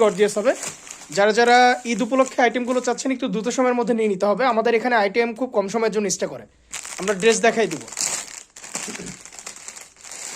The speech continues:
খুবই দুর্দান্ত আইটেম, ঠিক আছে? যারা একটু প্রিমিয়াম ক্যাটাগরির আইটেম চাচ্ছেন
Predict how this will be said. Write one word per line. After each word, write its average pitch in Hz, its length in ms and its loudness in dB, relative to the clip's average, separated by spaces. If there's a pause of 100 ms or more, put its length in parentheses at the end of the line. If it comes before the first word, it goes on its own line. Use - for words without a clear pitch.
(1000)
খুবই 277 280 0
দুর্দান্ত 208 400 2
আইটেম, 135 220 -10 (500)
ঠিক 240 160 -8
আছে? 294 120 -6 (100)
যারা 190 180 -2
একটু - 380 -8 (180)
প্রিমিয়াম 240 380 0
ক্যাটাগরির 226 400 -2
আইটেম 214 260 -2
চাচ্ছেন 208 260 -2